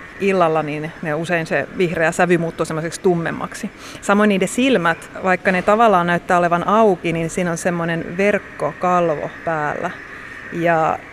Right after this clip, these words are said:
yöllä sitten, kun pimeys laskeutuu, niin se kirkkaanpunainen, se silmä aukeaa ja oikeasti nähdään se oikea kirkkaanpunainen silmä. Ja,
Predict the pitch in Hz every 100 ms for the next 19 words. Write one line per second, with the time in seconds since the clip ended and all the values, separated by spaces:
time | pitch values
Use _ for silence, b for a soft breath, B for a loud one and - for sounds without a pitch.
0 | - - 202 180 170 175 180 165 175 -
1 | - 175 196 196 170 180 175 - 170 160
2 | 175 165 175 180 190 - - 175 170 -
3 | - - 185 - 170 160 170 175 175 175
4 | 214 185 170 180 180 175 170 160 160 -
5 | 175 175 180 - 175 170 - - - 165
6 | 175 - 165 - - 180 175 180 180 185
7 | 180 175 165 170 165 165 175 160 165 165